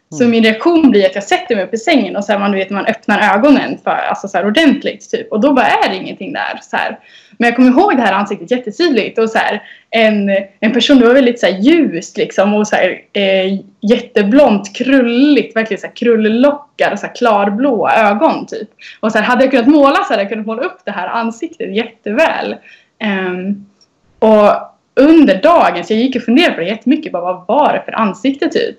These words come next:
Speaker 1: Och kom fram till att jag bara, "Men tänk så kan det ha varit en ängel."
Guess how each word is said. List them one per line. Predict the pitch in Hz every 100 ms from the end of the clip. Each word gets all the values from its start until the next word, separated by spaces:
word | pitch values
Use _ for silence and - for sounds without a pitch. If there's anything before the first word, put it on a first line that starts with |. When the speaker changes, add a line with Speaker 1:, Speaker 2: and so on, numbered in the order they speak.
| _
Speaker 1:
Och | - 196 202 - - - - _ _
kom | - 220 202 -
fram | 262 302 247 220
till | - 180 180 190 220 - _
att | 202 208
jag | 196
bara, | 196
"Men | 196
tänk | 226 311
så | 302
kan | 226 185
det | 175
ha |
varit | 175
en | -
ängel." | 202 185 269 285